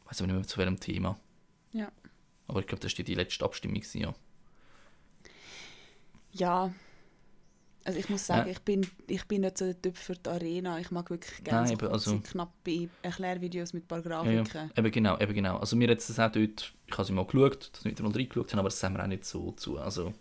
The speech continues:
Speaker 2: Mhm. Es ist das Format irgendwie, das nicht so, ähm, nicht so auf unsere Generation, glaub, abgestimmt ist.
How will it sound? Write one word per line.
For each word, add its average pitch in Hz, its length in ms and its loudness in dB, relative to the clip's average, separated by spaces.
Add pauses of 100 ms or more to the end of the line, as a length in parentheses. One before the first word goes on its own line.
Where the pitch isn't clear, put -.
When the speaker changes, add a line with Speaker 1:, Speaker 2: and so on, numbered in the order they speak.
(440)
Speaker 2:
Mhm. 175 420 -6 (760)
Es - 160 -8
ist 202 80 0
das - 80 0
Format 175 480 -4
irgendwie, 196 340 -4
das 165 140 -8
nicht 175 180 -10
so, 175 180 -6 (1200)
ähm, 180 680 -6
nicht 214 200 -4
so - 120 0
auf 202 100 -2
unsere 196 300 0
Generation, 180 580 -2
glaub, 180 160 -6
abgestimmt 175 520 -6
ist. - 200 -10